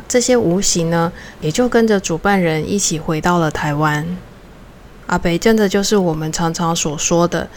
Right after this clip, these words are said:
他真的是被跟到了。因为被跟到的太多了，所以造成了阿北精神恍惚，然后胡言乱语，或者是没有办法睡觉的状况。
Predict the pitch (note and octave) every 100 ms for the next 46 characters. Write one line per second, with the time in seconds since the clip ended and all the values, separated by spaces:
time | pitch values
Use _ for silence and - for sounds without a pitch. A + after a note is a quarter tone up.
0 | - - - G3 F#3+ G3 F#3+ - F3+ F#3
1 | E3 - E3 E3 E3 D3+ - - F3+ -
2 | - - - - - - - A#3 A3 A3
3 | G#3 G#3+ G3+ G3 G3 G3 F#3 E3 F#3 F3+
4 | E3 D#3+ D#3+ D#3 E3+ E3+ F#3 F3 F#3+ F3+
5 | E3+ D#3 D#3+ D#3+ - D#3 D3+ D#3+ F#3 F#3+
6 | E3 D#3 - D3 D#3+ - E3 E3 E3+ E3+
7 | D#3 E3+ E3+ D#3+ E3+ F3 E3+ E3+ F#3 F3
8 | D3+ - - F3 D#3+ D3 F3 E3 E3+ D#3+
9 | F3 E3+ E3+ D3+ - E3+ F3 D#3+ C#3+ -
10 | D#3 D3+ - -